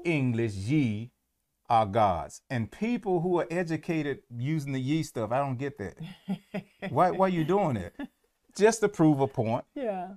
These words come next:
Speaker 1: That's our, uh, erron-, if error is in me, then anything that can strengthen that error,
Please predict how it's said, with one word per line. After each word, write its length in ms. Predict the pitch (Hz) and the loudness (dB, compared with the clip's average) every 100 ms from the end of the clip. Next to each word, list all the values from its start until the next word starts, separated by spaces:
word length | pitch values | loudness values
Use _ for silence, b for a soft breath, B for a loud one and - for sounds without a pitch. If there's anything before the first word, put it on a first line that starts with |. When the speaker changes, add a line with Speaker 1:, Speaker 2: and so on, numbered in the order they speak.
| - | -6
Speaker 1:
That's 220 | 139 139 - | 0 0 4
our, 320 | 131 127 127 - | 8 8 6 2
uh, 260 | 123 107 - | 0 0 -2
erron-, 560 | 123 113 131 160 - 104 - | -2 2 4 4 0 -12 -8
if 200 | 131 - | -6 -4
error 380 | 139 165 196 202 | 2 6 8 8
is 300 | 185 147 123 - | 4 0 -2 -2
in 280 | 180 175 120 | 0 0 -2
me, 260 | 101 98 | -2 -2
then 240 | 101 104 101 | -2 -4 -4
anything 720 | 147 165 165 156 151 143 139 123 | -4 -2 -2 -2 -2 -2 -4 -2
that 200 | 131 - | -2 -2
can 160 | 95 | -6
strengthen 440 | - - 143 135 120 | -6 -4 -4 -2 -4
that 140 | 110 | -2
error, 380 | 120 113 98 92 | 0 0 0 -6